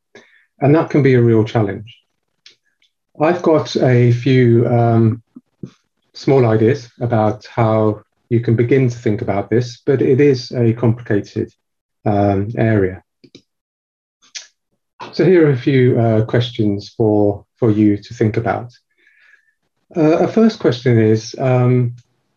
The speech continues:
can economic value be captured? What do I mean by that? I mean, basically, can you charge people for this product?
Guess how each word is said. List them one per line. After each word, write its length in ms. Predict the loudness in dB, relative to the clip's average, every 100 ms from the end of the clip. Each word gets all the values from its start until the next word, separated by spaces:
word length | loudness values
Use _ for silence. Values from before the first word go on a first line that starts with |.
| _
can 580 | -12 -8 -4 -4 -4 -6 -12 _ _
economic 540 | -8 -2 0 2 2 0
value 640 | 0 2 2 0 -4 -12 _ _ _
be 160 | -2 0
captured? 600 | -2 -6 -6 -16 -18 -18 _ _ _ _ _ _ _ _
What 240 | -2 0 2
do 120 | 2
I 60 |
mean 280 | 4 4 2
by 120 | 0
that? 300 | -2 -4 -4
I 140 | -2 2
mean, 320 | 2 2 0
basically, 560 | 0 0 -4 -2 -2 0
can 260 | -2 -2
you 80 | -2
charge 380 | -2 -4 -4 -6
people 420 | -10 -8 -14 -16 _ _ -6
for 260 | -2 0
this 240 | 0 -2 -6
product? 540 | -4 -4 -4 -8 -20